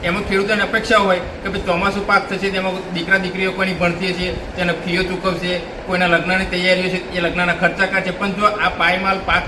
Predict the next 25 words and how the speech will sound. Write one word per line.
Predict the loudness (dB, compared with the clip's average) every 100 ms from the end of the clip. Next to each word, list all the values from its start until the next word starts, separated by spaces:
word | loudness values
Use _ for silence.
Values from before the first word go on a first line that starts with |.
| -2
થઈ | -2
ગયો | 0 0
હોય, | 0 -2 -6 -2
સરકાર | -2 0 0
કોઈ | -2 -2
સહાય | 2 4 4
નહીં | 2 -2
ચૂકવે, | -4 -2
પાક | 0 0 0
ધિરાણ | 0 0
માફી | 2 0 0
નહીં | -2 0 2 2
આપે, | 2 -4 -6 -10 -10 -6
તો | -2
ખેડૂતો | 0 0 0 -2 -4 -4 2
આત્મહત્યા | 2 4 2 2 -2
કરવા | 0 0
પ્રેરિત | 0 0 0 0
થયા | 2 2
છે. | 2 0
અત્યારે | 0 0
એવી | 2 2
પરિસ્થિતિ | 2 0 -2 -6
ઊભી | -4 -4
છે. | -4 -4 -8 -8